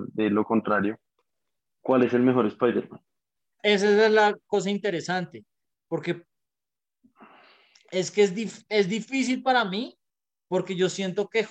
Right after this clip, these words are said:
Speaker 2: Holland, lo bueno de Holland fue que lo consiguieron,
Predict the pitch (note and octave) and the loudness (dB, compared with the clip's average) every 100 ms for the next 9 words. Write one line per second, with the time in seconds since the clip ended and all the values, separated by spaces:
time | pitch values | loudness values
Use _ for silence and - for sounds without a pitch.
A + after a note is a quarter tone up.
0 | - F#3 F#3 F3+ F3+ F#3 F3+ _ _ _ | -2 0 2 2 0 -8 -16 _ _ _
1 | _ _ _ _ _ _ _ _ _ _ | _ _ _ _ _ _ _ _ _ _
2 | _ _ _ _ - G#3 G#3 A#3 C4+ C4 | _ _ _ _ -4 2 2 0 -2 -2
3 | G#3 A#3+ C#4+ D4 G#3 A#3 G#3 G#3 G3+ G#3 | -2 -2 -2 -4 -8 -6 -6 -4 -8 -6
4 | F3+ D#3+ E3+ | -6 -6 -8